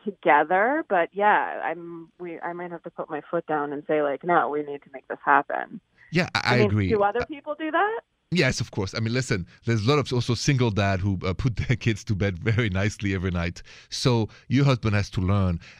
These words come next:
Speaker 2: I think to, it's very important to keep the us, the couple, alive, having fun, and also the you and him f-, doing things that you need to do, or you'll go cuckoo, you know. So I don't
Speaker 1: Yeah.
Speaker 2: want you, yeah,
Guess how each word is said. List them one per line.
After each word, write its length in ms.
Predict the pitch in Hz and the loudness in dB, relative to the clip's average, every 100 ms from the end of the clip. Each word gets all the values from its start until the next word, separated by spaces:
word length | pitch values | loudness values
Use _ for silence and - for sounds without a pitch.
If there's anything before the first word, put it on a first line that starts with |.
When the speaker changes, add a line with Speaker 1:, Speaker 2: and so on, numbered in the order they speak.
| - | -2
Speaker 2:
I 160 | 135 | -2
think 240 | 151 160 135 | 0 -2 -2
to, 160 | 123 - | -2 -2
it's 220 | 127 95 | -2 0
very 220 | 151 147 | 0 2
important 520 | 120 101 98 - 90 | 2 0 -2 -2 -2
to 60 | 98 | -2
keep 240 | - 107 | -2 0
the 120 | 110 - | -2 -2
us, 340 | 104 98 - - | -4 -4 -6 -8
the 80 | 90 | -8
couple, 540 | - 98 - 87 87 - _ - | -4 -4 -2 -2 -4 -10 _ -4
alive, 680 | 101 92 92 98 113 - - _ - | -2 0 0 0 -2 -8 -20 _ -8
having 240 | 90 90 | -4 -4
fun, 380 | - 113 110 110 | -4 -2 0 -2
and 120 | 98 | -2
also 460 | 98 104 - 98 95 - | -2 -2 0 0 -2 -6
the 200 | 98 98 | -6 -4
you 360 | 92 92 110 104 | -2 0 0 0
and 100 | 92 | 0
him 320 | 104 98 90 - _ _ | 0 0 -4 -8 _ _
f-, 180 | _ - | _ -8
doing 240 | 104 117 101 | -2 0 0
things 260 | 113 104 92 | 0 0 -2
that 140 | 87 | -2
you 60 | 101 | 0
need 160 | 95 | 0
to 80 | - | -2
do, 220 | 82 92 - | -2 -2 0
or 160 | 104 | 2
you'll 180 | 98 104 | 2 2
go 180 | 90 90 | 0 -2
cuckoo, 340 | - 123 - - _ | 0 -2 -2 -10 _
you 120 | 90 | -6
know. 140 | 82 82 | -6 -8
So 280 | - 98 82 - - - | -6 -4 -6 -12 -20 -4
I 40 | 202 | 4
don't 60 | |
Speaker 1:
Yeah. 220 | 196 180 160 | 8 8 6
Speaker 2:
want 160 | 131 | 2
you, 100 | 104 - _ | -6 -10 _
yeah, 160 | 107 | -4